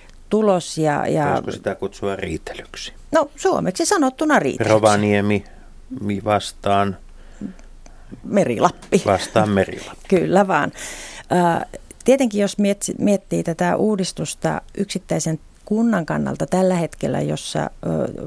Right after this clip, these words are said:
Speaker 1: lain-, lainsäädäntö vielä auki on ja, ö, niin toki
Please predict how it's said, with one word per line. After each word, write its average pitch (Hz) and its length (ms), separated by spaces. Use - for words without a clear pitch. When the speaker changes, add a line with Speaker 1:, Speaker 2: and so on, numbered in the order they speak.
Speaker 1:
lain-, 170 280
lainsäädäntö 165 680
vielä 170 300
auki 175 360
on 170 180
ja, 156 200
ö, - 120
niin 175 280
toki 202 280